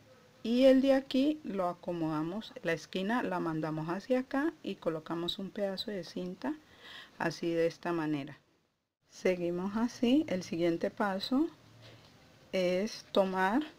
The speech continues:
el de catorce por seis centímetros y lo ubicamos de esta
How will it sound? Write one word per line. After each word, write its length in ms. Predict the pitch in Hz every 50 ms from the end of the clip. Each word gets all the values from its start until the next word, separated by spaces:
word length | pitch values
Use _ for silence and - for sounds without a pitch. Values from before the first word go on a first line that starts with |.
| - - - -
el 220 | - 180 175 170 170
de 260 | 175 170 165 165 156 - - - -
catorce 1040 | - - 151 147 - - - - 185 185 190 196 196 196 - - - - 262 330 - - - - - - - - - - - - - - - - - - - -
por 640 | 202 202 214 226 233 233 240 254 262 269 294 294 - - - _ - - - - - - - - - - - - - - - - -
seis 420 | - - - 208 190 190 196 -
centímetros 880 | - 233 233 233 233 240 - 240 233 240 247 247 254 - 285 311 339 311 - -
y 100 | 196 185
lo 160 | 180 180 175
ubicamos 480 | 170 165 156 - 175 165 175 180 190
de 100 | 185 180 156
esta 360 | 151 - - - 185 190